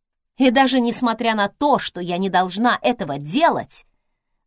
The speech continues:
даже несмотря на то, что это противоречит определению отношений без обязательств, я пишу Доминику сообщение по дороге к машине.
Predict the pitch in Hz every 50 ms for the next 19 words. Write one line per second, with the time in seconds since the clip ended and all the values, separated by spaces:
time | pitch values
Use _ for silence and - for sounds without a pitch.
0 | _ 233 226 208 269 277 294 277 262 330 302 302 320 - - 302 294 285 285 294
1 | 285 277 277 285 285 - - 302 294 247 185 - - - 226 226 226 240 226 262
2 | 269 269 - 320 302 320 320 294 269 226 180 - - 170 127 - - _ - -
3 | - - - 254 254 269 254 247 202 269 262 254 247 233 208 202 190 185 180 -
4 | - 196 - 208 196 175 - - 233 202 170 165 170 160 143 160 139 151 139 156
5 | 147 139 - 240 277 294 - 359 320 - - - - - _ _ _ _ _ _
6 | _ _ _ _ _ _ _ - 320 302 269 - 214 - - - 190 160 170 160
7 | 156 165 190 208 220 233 226 - 311 302 - _ _ _ _ _ - - - -
8 | 359 311 285 - - - - 226 214 214 220 226 240 233 - 262 208 190 170 151
9 | 143 131 127 127 - - 120 131 131 - - - - - - - _